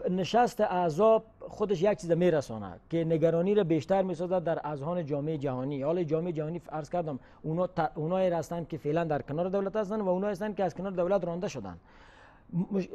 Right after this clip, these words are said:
تصور اونا است که خب وقتی ما می‌بینیم در افغانستان بعد از پانزده سال ا-، بزرگترین احزابی که حتی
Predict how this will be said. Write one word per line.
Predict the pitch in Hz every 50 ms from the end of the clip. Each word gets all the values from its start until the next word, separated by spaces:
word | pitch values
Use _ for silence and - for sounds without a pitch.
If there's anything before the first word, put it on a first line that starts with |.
| - -
تصور | - 180 160 202 208 214 240 233
اونا | 220 208 220 233
است | 226 233 220 - -
که | 226 220
خب | 156 - 220 196 175
وقتی | 202 185 - - 180
ما | 185 208 214
می‌بینیم | 208 214 208 202 190 170
در | 165 160
افغانستان | 165 156 147 165 165 147 - 202 190 165
بعد | 180 190 190
از | 180 - -
پانزده | - 151 151 147 135 135 190 190 170
سال | - - 165 185 185 165 123 104 - - - - - - - - - - - _ - -
ا-، | 160 170 170 - 175 147
بزرگترین | 170 160 180 180 165 - 185 180 175 180 -
احزابی | 175 170 165 165 151 190 220 240 208 226 220
که | 226 226 190
حتی | 170 170 165 - 214 226 208 190